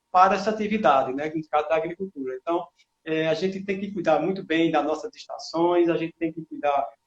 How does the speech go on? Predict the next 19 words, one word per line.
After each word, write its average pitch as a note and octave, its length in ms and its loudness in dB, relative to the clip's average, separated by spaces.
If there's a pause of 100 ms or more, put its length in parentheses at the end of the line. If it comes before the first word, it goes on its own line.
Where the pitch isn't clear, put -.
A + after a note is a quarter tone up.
muito E3+ 220 -2
bem D3+ 140 0
dos D3 100 -2
nossos - 360 -6
perímetros E3+ 800 -4 (400)
e G3+ 460 0 (200)
aproveitar G#3+ 680 4
os F#3 120 -6
dados, G3 420 4
né, F3 220 -2
que, D#4+ 460 0
esse, - 240 -12 (200)
que D3 160 -4
essas D3+ 240 -4
estações C#3+ 500 -4
geram F#3 420 0 (320)
e E3+ 60 -2
a D#3+ 60 0
gente F#3 480 0